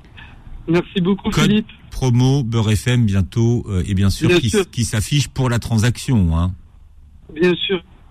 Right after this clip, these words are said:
Speaker 2: Merci, Youssef, au plaisir.
Speaker 1: Merci, Philippe. Très bonne journée. Bon
Speaker 2: Bon
Speaker 1: courage.
Speaker 2: week-end à vous, au revoir.
Speaker 1: Oui.
Speaker 2: Alors, Mustapha est avec nous au zéro un cinquante-trois quarante-huit trois mille.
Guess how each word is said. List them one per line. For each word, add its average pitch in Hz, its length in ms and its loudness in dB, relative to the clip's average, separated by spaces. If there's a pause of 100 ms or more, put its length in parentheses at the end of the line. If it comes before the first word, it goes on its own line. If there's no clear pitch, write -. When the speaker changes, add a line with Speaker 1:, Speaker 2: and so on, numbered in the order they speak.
(140)
Speaker 2:
Merci, 127 280 0
Youssef, 175 580 0
au 131 80 -2
plaisir. 131 560 2
Speaker 1:
Merci, 190 200 -2 (300)
Philippe. 226 220 -2 (340)
Très 196 80 2
bonne 185 240 0
journée. 220 540 0 (100)
Bon 104 120 -4
Speaker 2:
Bon 127 80 0 (120)
Speaker 1:
courage. 131 240 -4
Speaker 2:
week-end 127 140 -2 (240)
à 104 80 -6
vous, 101 160 -2
au 98 60 0
revoir. 92 260 -2
Speaker 1:
Oui. - 120 -10 (420)
Speaker 2:
Alors, 98 160 2
Mustapha 202 480 0
est 185 120 -6
avec 160 400 -4
nous 180 140 2
au 175 120 2
zéro 143 240 0
un 151 100 0
cinquante-trois 139 540 -2
quarante-huit 123 580 -2
trois 123 840 0
mille. 127 240 0